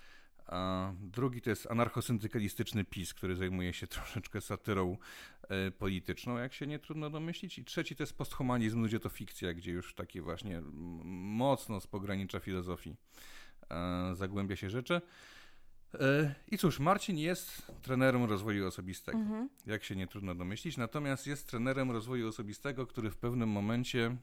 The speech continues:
Speaker 1: troszeczkę się tą drogą, którą rozwój osobisty podąża, jakby to powiedzieć, znudził, stwierdził, że gdzieś to jest ślepy zaułek, że chciałby inaczej i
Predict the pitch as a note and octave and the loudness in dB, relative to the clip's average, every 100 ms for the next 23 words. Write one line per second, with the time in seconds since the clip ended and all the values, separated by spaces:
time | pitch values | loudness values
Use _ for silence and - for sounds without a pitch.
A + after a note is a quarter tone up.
0 | - _ - - - - G2+ D3 C3+ - | -10 _ -20 -20 -12 -4 0 2 2 4
1 | B2+ B2 B2 B2+ A#2+ - - B2 A2+ A2 | 6 6 6 2 -4 -10 -2 2 2 2
2 | - - - A#2 A#2 A2+ A#2 G#2 A2 A#2 | -4 -8 0 4 6 6 4 4 6 8
3 | A2 G#2 - G#2+ G2+ G#2+ A2 G2+ F#2+ G#2 | 8 4 2 2 4 4 4 0 0 -2
4 | G#2 A2+ G#2+ F#2 G#2+ A2 G#2+ A2 A2 - | -2 -2 0 2 4 4 4 4 2 -2
5 | - - - - - - _ - - - | -18 -20 -20 -20 -20 -20 _ -20 -20 -18
6 | - - - - G2+ G#2 A2 G#2 G#2+ G2 | -16 -14 -12 -10 -6 -4 -4 -6 -4 -4
7 | G2 G2 D3 B2 B2 A2+ A2+ A#2 - - | -2 2 4 6 4 4 2 -2 -10 -18
8 | - - A#2 A2 A2+ A2+ - A#2+ - B2 | -8 -4 2 2 2 0 0 0 0 0
9 | A2+ G#2 B2 B2+ A#2+ - - A2+ - A#2 | 2 4 4 6 4 2 -4 -4 2 2
10 | A2 G#2+ A#2 A#2+ A2+ G#2+ - - - - | 2 4 2 2 2 0 -2 -8 -12 -12
11 | - B2 A#2+ A#2+ A#2+ | -4 2 4 6 4